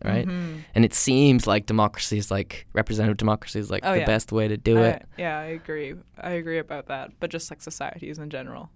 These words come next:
Speaker 1: Mm.
Speaker 2: They're, like, so, such a weird concept when you start
Speaker 1: Hmm.
Speaker 2: thinking hard about it. Like, they,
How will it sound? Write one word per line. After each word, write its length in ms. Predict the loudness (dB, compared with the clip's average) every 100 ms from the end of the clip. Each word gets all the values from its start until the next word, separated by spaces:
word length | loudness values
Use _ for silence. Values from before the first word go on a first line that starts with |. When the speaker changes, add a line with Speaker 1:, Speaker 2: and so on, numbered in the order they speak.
| 6
Speaker 1:
Mm. 420 | 10 10 8 2
Speaker 2:
They're, 160 | 0 0
like, 300 | 0 -4 -6
so, 960 | -6 -2 0 0 0 -2 -4 -6 -8 -12 -20
such 320 | -8 -6 -6
a 60 | -10
weird 240 | -12 -16
concept 680 | -16 -18 -16 -14 -14 -16 -18
when 180 | -10 -10
you 100 | -10
start 200 | -10 0
Speaker 1:
Hmm. 100 | 2
Speaker 2:
thinking 220 | 2 0 -8
hard 300 | -8 -8 -8
about 260 | -10 -10
it. 140 | -10 -10
Like, 180 | -10 -6
they, 380 | -4 -4 -4